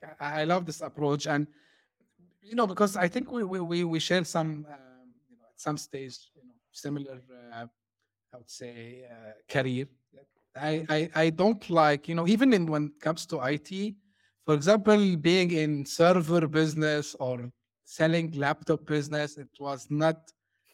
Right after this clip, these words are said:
you know, attractive to me, or storage systems, because these things becomes commodity after some time, and actually they are now commodity. And, you know, you don't feel the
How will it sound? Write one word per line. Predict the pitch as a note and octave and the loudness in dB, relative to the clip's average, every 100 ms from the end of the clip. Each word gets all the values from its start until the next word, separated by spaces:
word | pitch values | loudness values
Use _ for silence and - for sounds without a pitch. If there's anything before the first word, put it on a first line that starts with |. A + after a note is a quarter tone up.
| _ | _
you | C#3 | -10
know, | C3 | -10
attractive | B2 D3 C#3+ - E3 D#3+ | -2 0 0 -2 -6 -2
to | E3 | -2
me, | E3 D#3+ D#3+ | 0 0 0
or | B2 | -4
storage | - - D#3 D#3 D3+ | -6 0 2 2 -2
systems, | - D#3+ - E3+ E3+ E3+ - _ _ _ _ _ _ - | -4 -6 -4 -4 -2 -4 -10 _ _ _ _ _ _ -16
because | D#3+ G3 G3 F#3+ E3+ - _ _ _ _ _ _ _ _ _ _ | 0 6 6 6 0 -12 _ _ _ _ _ _ _ _ _ _
these | F#3 B3+ A#3+ | 0 0 2
things | C4 A3+ | 2 2
becomes | G3 F#3+ F3 E3 - | -2 0 0 0 -8
commodity | - D3+ D#3 D3+ D#3+ D#3+ D#3+ | -4 -4 -4 -6 -6 -4 -4
after | C#3 - D#3 | -4 -6 -8
some | - C#3+ C#3 | -6 -8 -8
time, | C#3 C#3 C#3 C#3 C#3 | -10 -10 -10 -12 -14
and | C3+ C3 C3 C3+ - | -12 -10 -10 -12 -12
actually | D#3+ - B2+ | -10 -6 -6
they | A#2+ | -4
are | C#3 C#3+ B2+ | 2 2 2
now | A#2+ G#2+ - | -6 -8 -10
commodity. | A2+ G#2 G#2+ G#2 A2 A#2 _ _ _ _ - | -18 -18 -20 -20 -20 -20 _ _ _ _ -12
And, | D3+ D#3+ D#3+ D#3 D#3 _ | -2 0 2 0 -6 _
you | D#3+ | 0
know, | A#3+ | 2
you | A3 | 2
don't | F3 D3+ C#4+ - | 2 2 2 -4
feel | A3 A3 G3 | -2 0 0
the | E3 D3+ C#3+ C3+ B2+ B2+ B2 B2 | 2 4 4 0 -6 -10 -8 -8